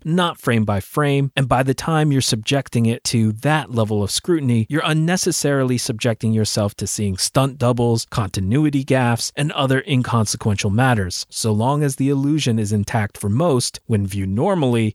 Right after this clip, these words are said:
I don't think it matters. If I were to check on others, I suspect the same holds true for all live-action heroes pretending to fight in heels, whether Garner's Elektra,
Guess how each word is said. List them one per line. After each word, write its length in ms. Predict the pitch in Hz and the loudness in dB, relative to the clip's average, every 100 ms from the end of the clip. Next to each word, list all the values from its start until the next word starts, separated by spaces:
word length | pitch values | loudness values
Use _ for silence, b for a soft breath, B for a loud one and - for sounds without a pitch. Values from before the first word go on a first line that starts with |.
| - | -2
I 140 | 156 | 0
don't 180 | 147 120 | 0 0
think 160 | 107 95 | -4 -6
it 100 | 107 | -4
matters. 560 | 101 92 - - - _ | -4 -4 -8 -14 -16 _
If 140 | 160 147 | -2 2
I 140 | 143 | 2
were 140 | 147 147 | 2 0
to 140 | 135 | -2
check 280 | - 131 131 | 0 -2 0
on 220 | 113 104 | 0 2
others, 380 | 110 113 113 110 | 2 2 2 0
I 80 | 113 | -2
suspect 480 | - 110 - 139 - | -2 -4 -2 -2 -2
the 80 | |
same 400 | - - 139 147 | -4 0 0 0
holds 280 | 123 117 110 | 0 0 -2
true 360 | - 104 101 101 | -8 -6 -4 -4
for 140 | - - | -4 -4
all 320 | 120 131 131 | 0 2 4
live-action 580 | 107 110 104 101 117 98 | 2 2 0 0 -2 0
heroes 420 | 107 101 104 98 | 0 2 0 -2
pretending 580 | - 117 - 139 143 127 | -4 -4 0 2 2 2
to 100 | 135 | -2
fight 260 | - 107 | -4 -6
in 140 | 117 104 | -2 -2
heels, 460 | 110 110 98 98 - | 0 -2 -2 -6 -2
whether 220 | 110 104 | 0 0
Garner's 520 | 98 110 120 117 113 | 0 0 2 2 0
Elektra, 580 | 104 131 131 - 123 120 | 0 -2 -2 -2 0 0